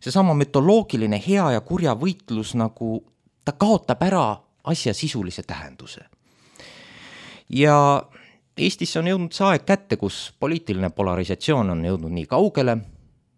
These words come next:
et mina enam uudiseid ei saa mõi-, nii-öelda terve mõistusega lugeda. Ja ma otsustasin, et, äh,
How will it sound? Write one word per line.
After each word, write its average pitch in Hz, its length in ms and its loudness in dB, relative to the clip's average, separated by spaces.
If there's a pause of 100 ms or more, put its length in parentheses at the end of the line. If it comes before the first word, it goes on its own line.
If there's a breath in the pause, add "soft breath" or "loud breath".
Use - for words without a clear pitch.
(440)
et - 400 -12
mina 95 400 -2
enam 85 220 -4
uudiseid 80 400 -8
ei 78 80 -10
saa 87 220 -2 (100)
mõi-, 85 460 -8
nii-öelda 98 500 -2
terve 98 240 2
mõistusega 107 540 -2
lugeda. 139 400 2 (920 loud breath)
Ja 240 120 2
ma 214 140 6
otsustasin, 127 640 0 (600 loud breath)
et, 117 540 0
äh, 101 320 2